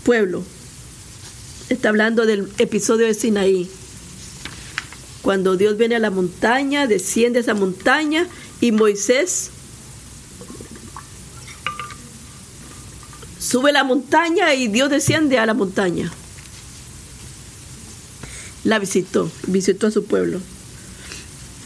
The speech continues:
Estos versos nos dan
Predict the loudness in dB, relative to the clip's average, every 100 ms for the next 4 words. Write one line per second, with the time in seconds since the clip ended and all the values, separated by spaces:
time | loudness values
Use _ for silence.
0 | -18 -18 -18 -18 -18 -18 -18 -18 -18 -18
1 | -16 -16 -16 -16 -16 -16 -18 -2 2 2
2 | 2 2 4 2 4 4 4 4 4 4
3 | 4 2 2